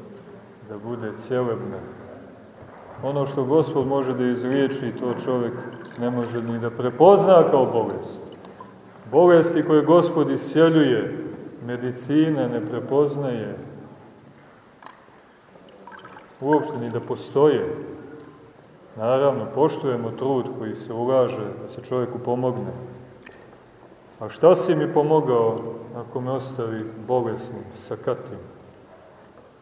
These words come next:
Izmijeno-, izmijenjali smo sve udove, srce, evo vidimo ovih dana,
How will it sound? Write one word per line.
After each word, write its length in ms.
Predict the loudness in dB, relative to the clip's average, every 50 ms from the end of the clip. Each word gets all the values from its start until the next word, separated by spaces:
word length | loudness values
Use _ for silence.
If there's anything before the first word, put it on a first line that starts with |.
| _ _ _ _ -20 -20 -20 -20 -20 _ _ _ _ _ -20 _ -20 -20 -20 -20 -20 -20 -20 -20 -20 -20 -20 -20 -20 -18 -14
Izmijeno-, 720 | -14 -12 -12 -10 -8 -6 -2 -2 -2 0 0 0 0 -2 -4 -6 -8
izmijenjali 600 | -8 -8 -4 -2 -2 0 0 0 -2 -2 -4 -6
smo 260 | -8 -10 -10 -10 -10
sve 300 | -10 -4 0 2 4 4
udove, 600 | 6 4 4 4 6 6 8 8 8 6 6 4 0 -4 -6 -8 -10 -10 -12 -12 -14 -14 -14 -16 -16 -16 -18 -20 -20 -20 -20 -20 -20 -20 -20 -20 -20
srce, 520 | -18 0 2 4 4 4 2 0 -2 0
evo 240 | 2 2 2 2 0
vidimo 360 | 0 0 -2 -2 -2 -2 -2
ovih 240 | -2 -2 -2 -4 0
dana, 440 | 4 6 6 6 6 4 2 0